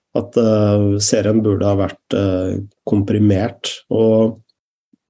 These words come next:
men det jeg opplevde forrige gang, eh, denne debatten var, eh,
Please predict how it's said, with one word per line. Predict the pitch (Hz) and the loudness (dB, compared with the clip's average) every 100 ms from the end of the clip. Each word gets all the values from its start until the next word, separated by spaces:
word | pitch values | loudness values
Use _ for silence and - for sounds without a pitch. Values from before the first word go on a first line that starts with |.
| _ _ _ _ - | _ _ _ _ -4
men | 135 139 | 0 2
det | 127 | 2
jeg | 131 - | 2 0
opplevde | - - 127 131 131 135 147 147 147 _ _ _ _ _ _ _ _ - | -4 0 0 2 0 0 0 0 -6 _ _ _ _ _ _ _ _ -20
forrige | - 170 117 117 113 113 | 0 0 2 -2 0 2
gang, | 135 139 143 | 2 4 4
eh, | 135 135 | 4 2
denne | 135 120 110 | 0 0 -2
debatten | 123 120 - 135 131 | -4 -4 -4 0 0
var, | 120 120 120 | 2 0 0
eh, | 123 123 | -2 -2